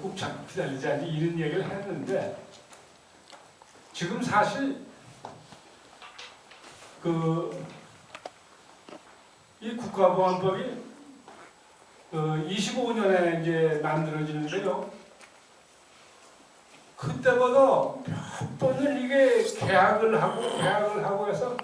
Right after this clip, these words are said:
훨씬 더 악랄해졌습니다, 이게. 그러함에도 불구하고 그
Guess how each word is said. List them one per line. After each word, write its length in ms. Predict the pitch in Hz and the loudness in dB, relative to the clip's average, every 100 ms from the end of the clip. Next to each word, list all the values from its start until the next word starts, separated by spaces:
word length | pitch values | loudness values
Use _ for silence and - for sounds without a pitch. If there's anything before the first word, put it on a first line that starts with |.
| - - - | -12 -20 -16
훨씬 680 | - - - 294 - - 294 | -6 -2 -2 -2 -2 0 4
더 160 | 277 269 | 6 6
악랄해졌습니다, 840 | 202 196 180 156 147 139 123 110 | 4 2 2 0 -4 -6 -6 -6
이게. 260 | 110 107 107 - - - - - - - - - - - - | -8 -10 -12 -16 -20 -20 -20 -20 -20 -20 -20 -20 -20 -20 -4
그러함에도 680 | 196 226 233 - 240 269 | 2 8 8 8 6 2
불구하고 880 | 240 220 190 170 151 147 - - - - - - - - - - - - - - - - | 0 2 6 6 4 2 0 -4 -12 -18 -20 -20 -20 -20 -20 -20 -18 -14 -12 -12 -16 -8
그 600 | 165 156 147 139 - | -2 0 -2 -4 -8